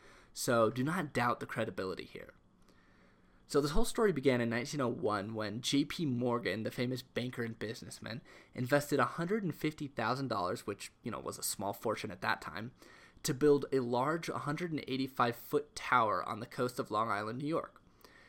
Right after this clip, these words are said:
This tower was exclusively handed over to this unnamed inventor to design and create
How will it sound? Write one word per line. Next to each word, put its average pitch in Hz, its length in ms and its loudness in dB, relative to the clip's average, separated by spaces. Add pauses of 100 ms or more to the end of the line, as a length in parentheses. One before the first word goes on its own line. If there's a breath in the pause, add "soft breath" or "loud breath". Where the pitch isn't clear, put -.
(260 loud breath)
This 143 160 -2
tower 247 280 2
was 180 300 2
exclusively 139 960 0
handed 131 380 0
over 110 320 2
to - 260 -4
this 110 160 -4
unnamed 123 500 0
inventor 98 680 -6
to 117 240 -4
design 131 540 -2
and 120 280 -8
create 123 600 2